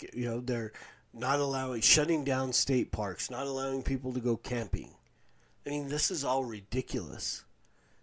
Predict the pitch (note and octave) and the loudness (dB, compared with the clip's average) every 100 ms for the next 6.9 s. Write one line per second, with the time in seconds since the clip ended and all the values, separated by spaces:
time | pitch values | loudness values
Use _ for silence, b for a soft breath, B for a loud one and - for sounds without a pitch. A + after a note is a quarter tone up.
0 | b - A2 G2+ A2+ - - - - F#2+ | b -8 -4 -4 -4 -10 -20 -16 -8 -8
1 | - A2+ G#2+ C3 C#3+ D#3 D3 D3 D#3+ D3+ | -2 -2 0 0 2 2 2 0 0 0
2 | C3 A#2 A#2 G#2 A#2+ G2+ - B2+ - - | 2 2 2 0 -2 -2 -4 -2 -2 -4
3 | - - - _ b b b b - F#2+ | -12 -16 -20 _ b b b b -10 -6
4 | G#2 G#2 F2+ G2 G#2 G2 G#2 - C3 B2+ | -4 -4 -8 -8 -4 -2 0 0 2 0
5 | B2 A2 - C3 C3 A#2 B2+ A#2 B2 G#2+ | 0 -2 -4 -2 -2 -2 -2 -2 -4 -8
6 | A#2 A2+ G#2 - - C3 B2+ - A#2+ | -6 -6 -4 -6 -6 -10 -10 -8 -10